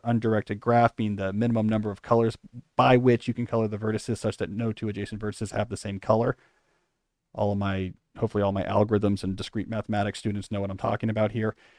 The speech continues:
You can bound the chromatic number with a polynomial. The polynomial has coefficients.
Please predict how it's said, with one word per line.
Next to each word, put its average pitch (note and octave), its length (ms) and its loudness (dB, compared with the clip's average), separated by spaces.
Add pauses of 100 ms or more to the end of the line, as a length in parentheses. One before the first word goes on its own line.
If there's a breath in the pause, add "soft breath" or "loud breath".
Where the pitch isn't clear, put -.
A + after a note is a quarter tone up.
(160)
You C#3+ 120 6
can C#3 160 8
bound C#3+ 360 12
the C#3 80 6
chromatic C3 460 12
number A#2+ 300 6
with A2 200 2
a G#2 140 4
polynomial. B2+ 840 8
The - 60 -12
polynomial A#2 540 6
has G#2+ 160 -2
coefficients. - 720 4